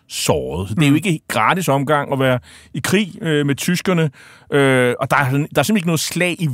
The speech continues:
Speaker 1: vest, der kan måle sig med de her, øh, dimensioner. Og, øh,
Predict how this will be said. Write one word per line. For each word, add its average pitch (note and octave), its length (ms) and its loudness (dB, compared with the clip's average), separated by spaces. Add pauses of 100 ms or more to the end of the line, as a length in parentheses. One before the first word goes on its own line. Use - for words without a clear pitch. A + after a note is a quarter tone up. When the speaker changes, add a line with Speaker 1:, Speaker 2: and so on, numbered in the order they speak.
Speaker 1:
vest, - 300 -2
der C#3+ 60 0
kan B2+ 160 -2
måle A2+ 280 0
sig C3 160 -6
med A2+ 100 -4
de A#2+ 160 -8
her, G#2 420 -4
øh, G#2+ 260 -6
dimensioner. F#3 600 -2 (560)
Og, D3 340 4
øh, B2+ 640 0